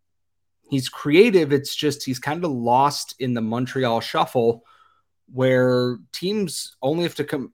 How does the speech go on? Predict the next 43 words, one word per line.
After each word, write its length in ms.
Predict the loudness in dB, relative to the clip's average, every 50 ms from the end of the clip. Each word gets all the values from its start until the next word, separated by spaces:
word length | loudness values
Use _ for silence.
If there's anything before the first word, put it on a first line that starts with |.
| _
ha-, 220 | -14 -8 -6 -6 -6 -4
can 120 | -4 -2 -2
just 180 | -2 -4 -6
put 200 | -2 0 2 2
out 140 | 4 2 2
whatever 260 | 2 2 2 2 2
line 240 | 2 2 2 2 2
they 100 | 0 0
want 340 | 0 2 2 2 2 2 0
outside 400 | -4 -4 -4 -4 -4 -4 -4 -4
of 80 | -2 -2
the 80 | -4 -8
Suzuki 460 | -8 -10 -8 -8 -8 -8 -8 -12 -12
line. 260 | -10 -12 -14 -16 -20 _ _
There's 180 | -12 -10 -4 -2
not 160 | -2 0 0
a 40 | 2
lot 200 | 2 2 0 0
of 100 | -2 -8
threat 380 | -14 -8 -4 -4 -4 -4 -4
there. 260 | -8 -10 -10 -10 -12 -14 _ _ _ _ _ _ _ _ _ _ _ _ _ _ _ _
What's 280 | -2 4 4 6 8 8
up 140 | 6 6 6
with 100 | 2 2
Jonathan 360 | 2 2 2 2 -2 -4 -2
Drouin? 320 | -2 -2 -2 -2 -4 -6
Did, 140 | -8 -16 -16
has 240 | -10 -8 -8 -6 -4
he 120 | -4 -6
played 240 | -4 -4 -4 -4 -2
well 160 | -2 -2 -2 0
enough 180 | -2 -4 -4 -8
to 80 | -10 -8
earn 180 | -6 -6 -4 -6
a 40 |
contract 460 | -4 -4 -4 -4 -4 -4 -6 -6 -6 -8
extension, 460 | -10 -10 -10 -10 -10 -10 -12 -12 -10
or 100 | -10 -10
is 100 | -12 -8
he 320 | -6 -4 -4 -2 -4 -6
going 720 | -8 -4 0 0 2 2 2 0 0 0 0 0 -2 -4 -6
to 120 | -10 -12
walk 540 | -8 -4 -4 -2 0 -2 -2 -4 -6 -16